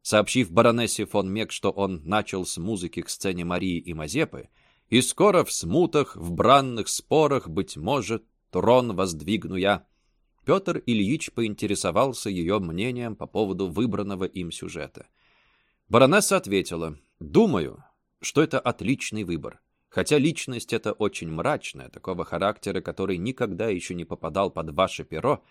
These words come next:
но у вас, милый друг, она, наверное, выйдет вполне удачно».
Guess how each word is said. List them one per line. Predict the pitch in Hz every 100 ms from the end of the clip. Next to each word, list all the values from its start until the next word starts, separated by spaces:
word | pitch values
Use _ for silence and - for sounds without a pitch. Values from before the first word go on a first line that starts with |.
| _ _ _
но | 104 120 _ -
у | 101
вас, | 147 170 - - -
милый | 92 98 82
друг, | 82 101 160 - _ _ _ _ _ -
она, | 156 131
наверное, | 147 113 165 156 147 127
выйдет | 87 131 117 -
вполне | - 95 85 87
удачно». | - 87 73 71 - -